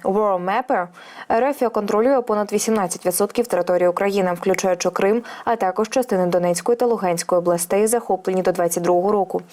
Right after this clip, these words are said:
У грудні рашистські війська зайняли близько чотирьохста квадратних кілометрів нових територій. Українські сили зазнають значного тиску на сході країни. Один із командирів повідомив наступне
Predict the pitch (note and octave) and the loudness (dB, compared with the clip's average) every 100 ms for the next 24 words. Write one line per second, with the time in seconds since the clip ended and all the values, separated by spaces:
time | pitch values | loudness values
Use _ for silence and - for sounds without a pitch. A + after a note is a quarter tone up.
0 | - - - A#3 C4 D#4 C4+ A#3 A3 B3 | -12 -8 -6 0 2 2 2 0 2 0
1 | - A3 A3 C4+ B3+ G#3 G#3 G#3+ G3+ A3+ | 2 0 0 0 0 0 0 2 2 0
2 | - G3 - G3 - A3+ G#3+ G3+ G3 G3 | 0 -4 -2 -2 -2 -4 -2 -2 0 -2
3 | F#3 G3 F#3+ G3+ A#3 A3 F3+ F3 F3 G3 | -2 0 0 0 0 -2 0 0 0 0
4 | F#3 A3+ G3+ E3 - - - - - G#3 | 0 2 2 0 -4 -10 -10 -6 -2 0
5 | G3+ G3 - G#3 - C4 B3 A#3 - - | 0 0 0 -2 0 2 0 -2 -8 -8
6 | - B3 C#4+ A3+ F#3+ G#3 G3 F3+ G3+ F#3+ | -2 0 0 0 0 0 -2 -2 -2 0
7 | F#3 G3+ G#3 G#3 F#3+ - F#3+ F3+ - A3 | 0 0 0 -2 -2 -2 0 0 0 0
8 | G#3+ F3+ F#3 - - - C#4+ D4+ D#4 B3+ | 0 -2 -4 -8 -8 -4 0 2 2 0
9 | - A3+ A3 C4+ C4 A#3+ G#3 G3 A3+ G#3 | 0 0 0 2 0 0 0 2 2 0
10 | F#3+ F#3+ - - | 0 -2 -4 -6